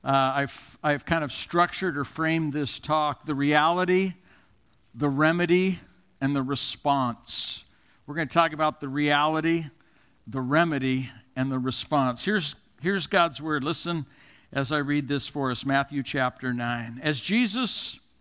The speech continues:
was walking along, he saw a man named Matthew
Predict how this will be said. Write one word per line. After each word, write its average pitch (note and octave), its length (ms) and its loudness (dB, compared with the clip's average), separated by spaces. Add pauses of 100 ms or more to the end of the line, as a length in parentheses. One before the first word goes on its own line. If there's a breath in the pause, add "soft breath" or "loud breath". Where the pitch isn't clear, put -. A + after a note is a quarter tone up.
(460 soft breath)
was C#3 180 -2
walking F3+ 400 0
along, E3+ 400 0
he D#3+ 160 -2
saw F#3+ 640 -2
a E3 80 -6
man E3 320 -4
named D#3 220 -2
Matthew C3+ 640 -6